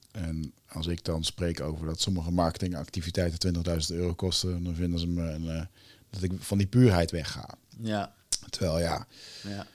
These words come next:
Speaker 1: weet je, je weet hoe het is om iets te promoten en goed neer te zetten. En daar zit
Speaker 2: Ja.
Speaker 1: dan <clears throat> gelukkig een stuk ondernemerschap in waar ik hartstikke blij mee ben. En ook nog een keertje altijd het, het, het goed willen aanpakken.
Speaker 2: Ja.
Speaker 1: En, ehm, en voor sommigen is dat echt niet, eh, dat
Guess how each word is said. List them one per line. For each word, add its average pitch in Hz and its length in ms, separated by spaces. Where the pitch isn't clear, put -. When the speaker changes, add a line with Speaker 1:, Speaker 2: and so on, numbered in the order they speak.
Speaker 1:
weet - 140
je, 82 100
je 87 80
weet 92 140
hoe 90 80
het 90 100
is 104 120
om 95 120
iets - 160
te 98 80
promoten 98 540
en 90 140
goed 107 180
neer 101 220
te - 80
zetten. 87 400
En 92 80
daar 87 180
zit 90 140
Speaker 2:
Ja. 120 80
Speaker 1:
dan 92 240
<clears throat> 160 220
gelukkig 110 320
een 95 80
stuk 110 200
ondernemerschap 95 800
in 90 160
waar 87 180
ik 82 60
hartstikke 85 320
blij 90 220
mee 90 140
ben. 85 320
En 92 220
ook 87 160
nog 82 140
een 85 60
keertje 87 380
altijd 85 640
het, 80 260
het, 85 140
het 87 160
goed 120 200
willen 92 160
aanpakken. 101 520
Speaker 2:
Ja. 120 200
Speaker 1:
En, 80 300
ehm, 78 300
en 85 100
voor 87 120
sommigen 82 360
is 73 140
dat 80 200
echt 67 240
niet, 82 340
eh, 78 60
dat - 20